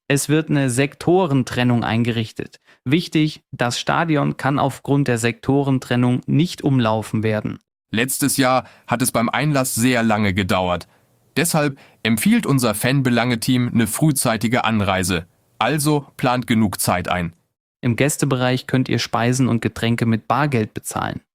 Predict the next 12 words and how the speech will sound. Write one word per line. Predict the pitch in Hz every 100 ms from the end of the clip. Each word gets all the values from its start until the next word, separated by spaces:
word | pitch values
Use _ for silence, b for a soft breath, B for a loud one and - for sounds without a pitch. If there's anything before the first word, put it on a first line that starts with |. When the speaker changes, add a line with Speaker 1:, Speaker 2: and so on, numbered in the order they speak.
| -
Speaker 1:
Auch | 139 -
Kartenzahlung | - 139 - 147 143 131 139 131
und | 127 -
kontaktlose | 123 123 147 - 135 123
Bezahlung | 117 107 - 127 139 120
wie | 113
Apple | - 143 143 127
oder | 120 117
Google | 143 143
Pay | 120 143 165
sind | 135 120
möglich. | 120 117 - - -